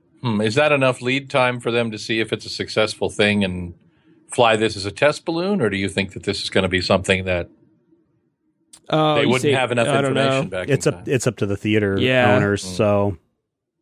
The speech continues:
Speaker 2: I mean, it probably depends how much, if they pre-sell these, how
Speaker 3: Mm-hmm.
Speaker 2: fast they
Speaker 1: Mm-hmm.
Speaker 2: pre-sell. They pre-sell a thousand.
Speaker 3: Oh, yeah.
Speaker 2: I mean, that's a hundred grand,
Speaker 3: They'd know
Speaker 2: so
Speaker 3: by the end of October.
Speaker 2: Yeah.
Speaker 3: So there'd be plenty of time.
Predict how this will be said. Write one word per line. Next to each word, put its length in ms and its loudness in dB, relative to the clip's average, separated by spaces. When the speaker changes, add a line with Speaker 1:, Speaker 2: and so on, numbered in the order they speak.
Speaker 2:
I 60 2
mean, 220 4
it 100 2
probably 160 2
depends 280 2
how 60 4
much, 220 4
if 100 2
they 120 2
pre-sell 600 0
these, 400 -4
how 200 2
Speaker 3:
Mm-hmm. 80 -2
Speaker 2:
fast 220 2
they 80 2
Speaker 1:
Mm-hmm. 80 -16
Speaker 2:
pre-sell. 380 0
They 140 -2
pre-sell 560 2
a 40 -2
thousand. 360 2
Speaker 3:
Oh, 60 6
yeah. 220 4
Speaker 2:
I 0 -
mean, 60 -8
that's 180 -2
a 40 -2
hundred 200 0
grand, 320 0
Speaker 3:
They'd 100 4
know 140 4
Speaker 2:
so 60 2
Speaker 3:
by 140 4
the 100 0
end 100 0
of 80 -2
October. 500 0
Speaker 2:
Yeah. 360 2
Speaker 3:
So 140 0
there'd 140 4
be 100 0
plenty 220 0
of 100 -4
time. 280 -12